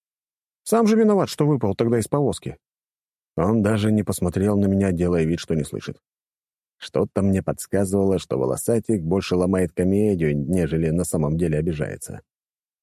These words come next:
Проще говоря, вымогает от меня подарок.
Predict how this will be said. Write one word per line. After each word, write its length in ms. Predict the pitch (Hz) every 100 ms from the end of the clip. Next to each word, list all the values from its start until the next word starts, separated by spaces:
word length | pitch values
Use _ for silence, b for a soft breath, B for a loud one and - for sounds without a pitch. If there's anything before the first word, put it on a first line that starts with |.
| -
Проще 260 | 185 -
говоря, 320 | 127 120 123 -
вымогает 680 | 90 95 87 92 156 165 156
от 120 | 147
меня 240 | 139 135
подарок. 480 | 123 98 73 - -